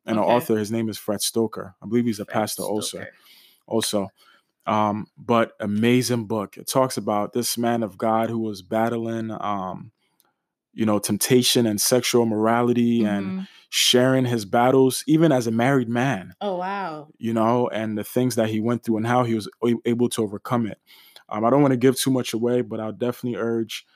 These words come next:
Speaker 2: <laughs> That means
Speaker 1: all
Speaker 2: we have
Speaker 1: young
Speaker 2: to go
Speaker 1: men,
Speaker 2: read the
Speaker 1: read
Speaker 2: book.
Speaker 1: it. I'm telling you,
Speaker 2: <laughs>
Speaker 1: whether you, you think you're battling sexual morality or
Speaker 2: Or
Speaker 1: not,
Speaker 2: not, right,
Speaker 1: I'm
Speaker 2: right,
Speaker 1: telling
Speaker 2: right.
Speaker 1: you. And then he did a,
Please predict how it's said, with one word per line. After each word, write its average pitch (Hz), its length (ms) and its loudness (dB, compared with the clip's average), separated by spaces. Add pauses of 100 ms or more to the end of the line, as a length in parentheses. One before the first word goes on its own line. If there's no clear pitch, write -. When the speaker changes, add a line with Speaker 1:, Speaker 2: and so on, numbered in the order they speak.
(160)
Speaker 2:
<laughs> 233 160 -2
That 185 120 2
means - 40 0
Speaker 1:
all 156 220 8
Speaker 2:
we 156 80 6
have - 20 4
Speaker 1:
young 143 140 0
Speaker 2:
to 135 60 0
go 123 140 0
Speaker 1:
men, 135 80 -4
Speaker 2:
read 185 200 -6
the 127 60 -2
Speaker 1:
read 147 240 6
Speaker 2:
book. 110 80 0
Speaker 1:
it. - 80 -6 (100)
I'm 120 120 0
telling 147 380 2
you, 110 160 0
Speaker 2:
<laughs> - 0 -
Speaker 1:
whether 156 260 6
you, 147 160 8
you 131 220 2
think 165 400 2
you're 139 160 6
battling 143 460 0
sexual 135 420 -4
morality 123 540 -2
or 107 80 -6
Speaker 2:
Or 104 40 -14
Speaker 1:
not, 107 300 -6
Speaker 2:
not, - 0 - (340)
right, 175 120 -18
Speaker 1:
I'm 101 40 -16
Speaker 2:
right, 101 80 -18
Speaker 1:
telling 127 280 -4 (100)
Speaker 2:
right. 92 100 -10
Speaker 1:
you. - 80 -20 (460)
And 117 140 0
then 131 120 4
he 123 140 2
did 139 220 4
a, 127 80 4